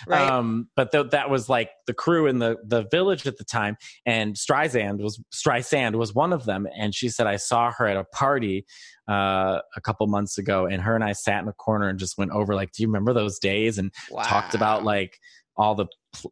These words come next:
Speaker 2: the plays they did and the gigs they did. Because remember, Barbara was opening for Phyllis Diller.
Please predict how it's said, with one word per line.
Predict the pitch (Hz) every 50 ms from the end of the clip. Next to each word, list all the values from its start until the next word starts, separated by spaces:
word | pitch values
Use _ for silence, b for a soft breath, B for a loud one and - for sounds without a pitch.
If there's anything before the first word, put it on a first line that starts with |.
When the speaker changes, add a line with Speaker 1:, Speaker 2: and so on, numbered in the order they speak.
| -
Speaker 2:
the | - 104
plays | - - - - 135 135 143 135
they | 131 131
did | 123 131 127 123
and | 113 98
the | 92
gigs | 95 - 143 156 156 143 127
they | 143 131
did. | 120 131 120 113
Because | 139 - 151 131 143
remember, | 185 185 151 143 131 - B B B B _ -
Barbara | 143 139 160 180 160 151 160 147
was | 127 127 120 - -
opening | 135 139 170 170 - 151 127 117 107
for | - - 101
Phyllis | - - 123 113 107 101 - -
Diller. | 131 135 131 - - - -